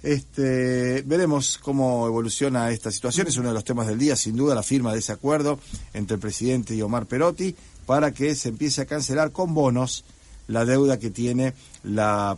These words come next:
provincia, perdón, el Estado Nacional con la provincia de Santa Fe por retención indebida de fondos a lo largo de muchos años, ¿no?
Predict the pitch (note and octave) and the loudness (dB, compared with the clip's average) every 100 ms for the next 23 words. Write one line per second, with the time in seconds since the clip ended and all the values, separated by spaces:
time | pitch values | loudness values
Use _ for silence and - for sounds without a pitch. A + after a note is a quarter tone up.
0 | - B2 C3+ C#3+ C3+ - A#2 B2+ C3 A2 | -2 2 4 4 4 -2 -4 0 2 2
1 | A2 - D3+ C3+ B2 C#3+ D3+ - B2 A2+ | -2 0 0 0 -2 -2 -4 -6 -4 -2
2 | G#2 G2 A2 C3 B2+ A#2+ B2+ C3 D3 C3 | -2 -4 -4 -4 -4 -4 -4 -2 -4 0
3 | C3+ C3 B2 A2+ G#2+ - C3 A#2+ - - | -2 0 -4 -4 -4 -2 -2 -2 -6 -18
4 | - - A#2+ A#2+ C#3 C3 G#2 G2+ A#2+ B2 | -18 -6 -2 2 4 4 2 -2 -2 -2
5 | G#2 G#2 G#2+ G#2+ G2+ A2+ - F2 - C#2+ | 0 -2 -2 -2 -2 -4 -4 -8 -10 -12
6 | C#2 D#2+ G#2 F3 | -14 -8 -2 0